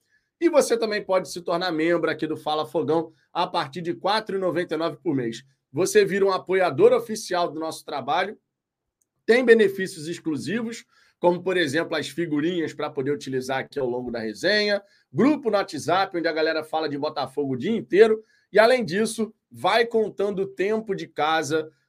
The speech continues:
pra poder participar do churrascão do Fala Fogão. A terceira edição vem aí. E, claro, todos vocês,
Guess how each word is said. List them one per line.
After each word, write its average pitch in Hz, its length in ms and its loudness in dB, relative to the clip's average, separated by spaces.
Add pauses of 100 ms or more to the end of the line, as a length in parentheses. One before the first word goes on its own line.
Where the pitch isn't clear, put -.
pra 185 180 -2
poder 180 340 0
participar 165 640 -4
do 151 100 -10
churrascão 170 680 -6
do 165 120 -6
Fala 170 340 -2
Fogão. 147 480 -2 (320)
A 226 180 2
terceira 220 720 4
edição 202 720 0
vem 190 420 -4
aí. 170 440 0 (280)
E, 170 80 -8
claro, 165 380 0
todos 175 320 2
vocês, 151 600 -2